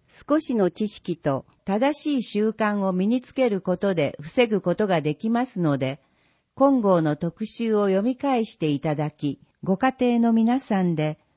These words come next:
防火対策について話し合ってみてください。また、火災の早期発見のため、住宅用火災警報器の設置が法律で義務付けられています。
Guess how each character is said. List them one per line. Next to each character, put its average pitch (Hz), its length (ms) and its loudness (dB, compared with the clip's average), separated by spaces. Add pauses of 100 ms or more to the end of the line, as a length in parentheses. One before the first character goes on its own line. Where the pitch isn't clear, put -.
防 208 240 2
火 269 160 -2
対 269 240 0
策 196 300 -4
に 180 180 0
つ - 160 -4
い 202 120 -2
て 156 300 -2 (260)
話 254 420 0
し 269 60 2
合 277 80 2
っ 269 40 -4
て 202 180 -2
み 202 140 2
て 185 120 0
く 165 140 -4
だ 170 160 0
さ 175 220 -2
い。 139 140 -4 (800)
ま 151 200 -4
た、 185 280 -6 (260)
火 185 120 -2
災 254 280 2
の 247 140 0
早 285 260 -2
期 190 180 -6
発 160 300 -4
見 202 220 -2
の 180 140 -2
た 170 180 -4
め、 156 260 -4 (340)
住 226 280 -2
宅 269 320 -2
用 240 240 2
火 220 160 -4
災 262 280 -2
警 262 300 0
報 247 240 4
器 - 160 -10
の 143 140 0
設 160 340 -6
置 185 140 -6
が 170 240 -4 (260)
法 262 240 2
律 254 320 -4
で 214 140 0
義 180 140 -4
務 254 180 0
付 254 220 -2
け 254 40 2
ら 247 100 2
れ 208 140 0
て 143 160 -4
い 127 140 -2
ま 120 180 -4
す。 - 200 -20